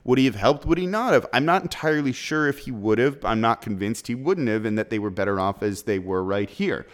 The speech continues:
So this is the interesting thing this team is going to face. You have a team that played well. The players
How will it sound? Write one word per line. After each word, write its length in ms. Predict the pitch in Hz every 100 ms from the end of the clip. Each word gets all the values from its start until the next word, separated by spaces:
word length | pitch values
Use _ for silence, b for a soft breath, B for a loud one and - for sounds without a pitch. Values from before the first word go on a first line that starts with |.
| B B B
So 260 | 196 175 B B
this 260 | 156 262 285
is 160 | 269 202
the 120 | 202
interesting 600 | - 170 170 165 170 151
thing 240 | 143 131
this 140 | 120 -
team 340 | - 127 123
is 120 | 113
going 300 | - 110 104
to 100 | 101
face. 500 | 98 - 95 87 - - b b
You 100 | -
have 60 | 147
a 40 |
team 200 | 151 170
that 140 | 180 185
played 220 | 147 120
well. 300 | 104 110 139 _ -
The 100 | 120
players 400 | 143 160 170